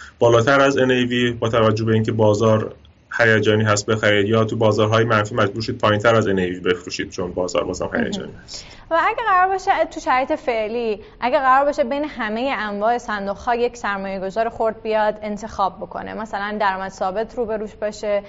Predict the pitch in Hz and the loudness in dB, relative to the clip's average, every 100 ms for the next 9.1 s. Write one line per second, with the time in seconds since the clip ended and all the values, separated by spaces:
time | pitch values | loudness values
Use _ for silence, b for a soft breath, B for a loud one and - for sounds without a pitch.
0 | B B B - 202 202 214 208 208 214 | B B B -4 -2 0 0 0 -2 -2
1 | 277 269 262 240 214 220 220 220 214 254 | 0 0 0 0 2 2 2 -2 -2 -2
2 | 254 247 226 226 208 202 202 185 202 214 | -2 0 2 2 2 0 -2 -2 -4 -2
3 | 254 277 B - 339 349 349 294 311 320 | -2 -4 B 0 4 6 4 4 4 2
4 | 359 349 311 339 247 214 214 190 196 196 | 0 -4 -2 0 -2 -2 -2 -2 -2 -4
5 | 254 247 254 208 202 202 208 208 208 247 | -6 -4 -4 -4 -4 -4 -2 2 0 2
6 | 311 311 285 254 262 277 220 220 190 190 | 0 2 0 0 -2 -4 -10 -10 -6 -4
7 | 202 240 262 247 220 226 240 247 254 226 | -2 -2 0 0 -2 -2 0 2 0 -2
8 | 226 208 180 185 196 - - - - - | -4 -4 -4 -4 -8 -8 -12 -16 -18 -20